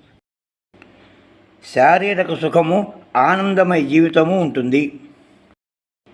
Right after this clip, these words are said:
వివాహం కాని వారికి వివాహం అవుతుంది. ధనాదాయ విషయంలో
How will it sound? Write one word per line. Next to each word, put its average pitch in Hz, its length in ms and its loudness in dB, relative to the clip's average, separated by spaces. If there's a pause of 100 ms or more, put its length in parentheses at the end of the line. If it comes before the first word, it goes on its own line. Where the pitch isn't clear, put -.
(760)
వివాహం 180 520 2
కాని 165 300 0
వారికి 160 560 0 (160)
వివాహం 175 460 2
అవుతుంది. 147 760 -2 (1400)
ధనాదాయ 202 800 2
విషయంలో 170 540 0